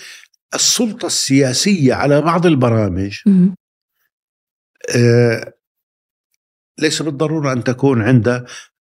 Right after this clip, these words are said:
Speaker 1: المشرف إداريا على البرنامج.
Speaker 2: مم.
Speaker 1: هذا شيء مفهوم.
Speaker 2: مم.
Speaker 1: في كل مكان
Speaker 2: مم.
Speaker 1: شيء موجود.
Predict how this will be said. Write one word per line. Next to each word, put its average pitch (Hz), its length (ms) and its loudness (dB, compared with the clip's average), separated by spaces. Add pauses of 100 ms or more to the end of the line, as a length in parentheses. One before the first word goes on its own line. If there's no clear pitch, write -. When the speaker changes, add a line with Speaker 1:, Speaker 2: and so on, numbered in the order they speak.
(140)
Speaker 1:
المشرف 131 760 -2
إداريا 127 720 0
على 95 160 -6
البرنامج. 85 760 -2
Speaker 2:
مم. 180 140 -2 (720)
Speaker 1:
هذا 202 240 0
شيء - 220 -2
مفهوم. 165 520 -4 (280)
Speaker 2:
مم. 208 260 4 (800)
Speaker 1:
في 196 120 -4
كل 202 220 2
مكان 110 640 -2 (140)
Speaker 2:
مم. 190 140 2 (500)
Speaker 1:
شيء - 280 -4
موجود. 151 640 2